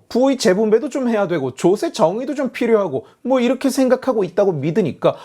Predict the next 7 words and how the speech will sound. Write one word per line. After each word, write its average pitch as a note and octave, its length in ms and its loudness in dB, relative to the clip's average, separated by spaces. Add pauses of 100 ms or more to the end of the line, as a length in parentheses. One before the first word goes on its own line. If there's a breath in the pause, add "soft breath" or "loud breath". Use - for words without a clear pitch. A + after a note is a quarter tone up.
(180 loud breath)
아무 A3 400 2
말도 D3 300 0
할 D3+ 180 -2
수가 D3+ 260 -4
없어요. G#2+ 420 -2
올리지도 B2+ 540 0
못하고 F3 560 0